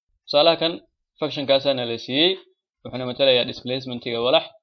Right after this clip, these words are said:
waxaana loo diray velocity-ga acceleration. Displacement-iga horta S baa loo soo gaabiyaa, sababtuna waxay tahay spatium bay ka timi, oo erey Latin ah. Si aan velocity-ga u helno,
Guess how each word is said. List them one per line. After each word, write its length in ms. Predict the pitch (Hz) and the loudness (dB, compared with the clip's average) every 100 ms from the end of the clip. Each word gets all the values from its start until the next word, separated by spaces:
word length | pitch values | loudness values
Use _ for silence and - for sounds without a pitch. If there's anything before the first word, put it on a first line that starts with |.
| - - | -20 -14
waxaana 280 | 120 120 120 | -6 -4 -4
loo 140 | 123 135 | -2 -2
diray 240 | 127 127 | -2 -4
velocity-ga 560 | 123 131 135 - 127 117 | -4 -4 -4 -6 -6 -6
acceleration. 540 | - - 113 117 107 101 _ _ _ _ _ | -8 -10 -8 -8 -8 -14 _ _ _ _ _
Displacement-iga 680 | 127 - 135 147 151 135 143 | -16 -8 -4 -4 -4 -4 0
horta 160 | 135 - | 0 0
S 120 | - - | -6 -4
baa 100 | 120 | -2
loo 140 | 120 | -2
soo 160 | 113 107 | -2 -4
gaabiyaa, 380 | 113 117 143 - _ _ | -4 2 0 0 _ _
sababtuna 360 | - 131 135 123 | 0 0 0 -6
waxay 180 | 120 | -6
tahay 260 | 117 117 - - _ _ _ _ | -4 -4 -4 -6 _ _ _ _
spatium 500 | - - 139 135 127 123 | -8 0 0 0 -6 -4
bay 100 | 120 | -6
ka 100 | 120 | -8
timi, 240 | 117 131 165 _ _ _ _ 117 | -8 -8 -8 _ _ _ _ -2
oo 60 | |
erey 220 | 120 123 | 2 2
Latin 400 | 120 117 - 110 | 2 0 -2 -8
ah. 80 | 104 _ _ _ _ _ _ _ _ _ _ _ - | -10 _ _ _ _ _ _ _ _ _ _ _ -8
Si 100 | 170 | -2
aan 160 | 156 139 | -2 0
velocity-ga 520 | 147 165 - - 143 | 2 2 0 -4 -2
u 60 | 139 | 0
helno, 260 | 127 139 | -2 -2